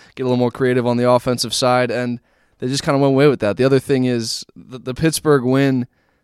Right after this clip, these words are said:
they put up sixteen points, but defense bailed them out. It, it's been a theme all season. They had two picks in the red zone on Pittsburgh.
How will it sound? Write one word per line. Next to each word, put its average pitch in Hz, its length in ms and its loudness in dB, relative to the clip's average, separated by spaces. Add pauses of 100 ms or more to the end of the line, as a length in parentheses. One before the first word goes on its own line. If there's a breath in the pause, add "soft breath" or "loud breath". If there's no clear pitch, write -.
(100)
they 123 80 -6
put 147 120 -4
up 123 120 -4
sixteen 127 400 -2
points, 123 260 -4
but 101 140 -14
defense 151 400 -8
bailed 113 260 -4
them 107 140 -4
out. 110 280 -2
It, 110 140 -8
it's 117 160 -4
been 131 140 0
a 110 60 -2
theme 127 280 0
all 107 140 2
season. 117 340 -2
They 104 80 -6
had 95 140 -10
two 127 180 -2
picks 123 300 -6
in 120 60 -8
the 110 80 -4
red 120 200 -2
zone 123 400 -2
on 117 160 -4
Pittsburgh. 120 600 -4